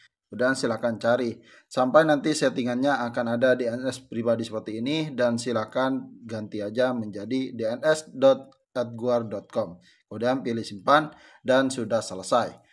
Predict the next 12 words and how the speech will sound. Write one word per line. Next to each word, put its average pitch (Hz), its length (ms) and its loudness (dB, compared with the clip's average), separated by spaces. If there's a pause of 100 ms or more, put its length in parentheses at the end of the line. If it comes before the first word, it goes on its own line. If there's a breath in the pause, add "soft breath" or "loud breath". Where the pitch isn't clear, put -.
(280 soft breath)
Oke 139 160 4
ya, 185 80 10
semoga 160 400 6
bermanfaat. 156 480 6
Jangan 131 240 4
lupa 139 240 6
untuk 123 560 -2
follow 139 560 8
dan 110 240 2
share, 139 320 6
siapa 113 320 0
tahu 127 560 0